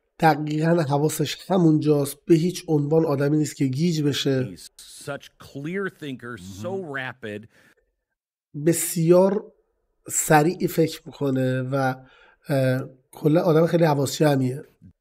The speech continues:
Speaker 2: Doesn't take any crap. He is Donald Trump.
Speaker 1: آه، اینم خیلی جالبه. میگه کلاً شهرام بهرام هم ور نمی‌داره. یعنی، اه،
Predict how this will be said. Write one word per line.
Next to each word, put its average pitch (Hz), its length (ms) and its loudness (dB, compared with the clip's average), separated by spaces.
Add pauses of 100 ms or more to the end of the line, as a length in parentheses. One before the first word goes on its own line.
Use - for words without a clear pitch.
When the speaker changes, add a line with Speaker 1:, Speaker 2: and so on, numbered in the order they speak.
(140)
Speaker 2:
Doesn't 165 340 -8
take 131 260 -12
any 127 240 -10 (100)
crap. 98 460 -12
He 165 180 -8
is 131 60 -12
Donald 151 560 -10
Trump. 135 420 -10 (360)
Speaker 1:
آه، 151 140 2
اینم 185 220 4
خیلی 170 180 0
جالبه. 139 420 0
میگه 175 380 2 (320)
کلاً 180 260 6
شهرام 156 500 2
بهرام 151 320 2
هم 190 120 0
ور 175 220 2
نمی‌داره. 139 480 2
یعنی، 147 420 0 (380)
اه، 127 280 0